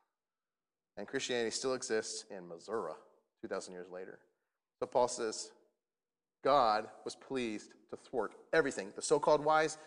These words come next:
the so-called strong, he brought to nothing by foolishness, by foolish people, by you, by me. So I wanna close tonight by bringing us back to Christ.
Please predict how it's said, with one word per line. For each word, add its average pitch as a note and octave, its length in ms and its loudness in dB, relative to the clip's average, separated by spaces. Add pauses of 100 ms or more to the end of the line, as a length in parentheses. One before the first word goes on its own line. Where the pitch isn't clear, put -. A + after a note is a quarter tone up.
the D3+ 60 -14
so-called D3+ 360 4
strong, B2 360 0 (300)
he C#3+ 100 -8
brought A2 220 4
to - 80 -4
nothing G2 420 2 (480)
by A2+ 100 8
foolishness, - 800 -8 (480)
by - 80 -12
foolish G#2 320 -8
people, G#2+ 360 -12 (400)
by F2+ 80 -8
you, A#2 260 -6 (760)
by D2+ 60 -10
me. E2 240 -16 (520)
So - 100 0
I A2+ 40 8
wanna B2+ 160 4
close B2 260 4
tonight G2 360 0
by F#2+ 300 0 (200)
bringing A2 280 0
us G2 120 -2
back F#2+ 260 0
to - 60 -10
Christ. E2+ 360 -4